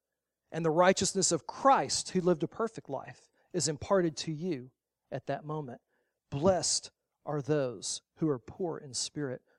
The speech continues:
who realize they must have God. They must have God. Blessed are you when that realization hits you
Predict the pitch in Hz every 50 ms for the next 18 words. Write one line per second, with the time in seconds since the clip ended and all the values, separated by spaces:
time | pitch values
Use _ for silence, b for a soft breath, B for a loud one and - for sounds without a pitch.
0 | _ - 165 156 147 147 170 208 190 165 151 131 120 113 117 120 - - - -
1 | - _ _ _ _ _ _ _ _ _ _ _ - 160 156 147 147 160 156 135
2 | - - 139 131 120 - 147 127 101 85 85 - - _ _ _ _ _ _ _
3 | _ _ _ _ _ _ _ _ _ _ _ _ _ _ _ _ _ _ _ _
4 | _ _ _ - 139 139 139 143 151 143 - 135 120 107 101 - 113 98 - -
5 | - - - - _ _ _ _ _ _ _ _ _ _ _ _ _ _ _ _
6 | _ _ _ _ _ _ _ _ _ _ - 151 170 156 - - 151 135 127 113
7 | 139 165 160 135 123 127 - _ _ _ _ _ _ _ _ _ _ _ _ _
8 | _ _ - 139 131 135 131 127 135 143 147 135 135 123 117 139 147 160 147 -
9 | - 123 - - - 170 - - - - 131 113 110 117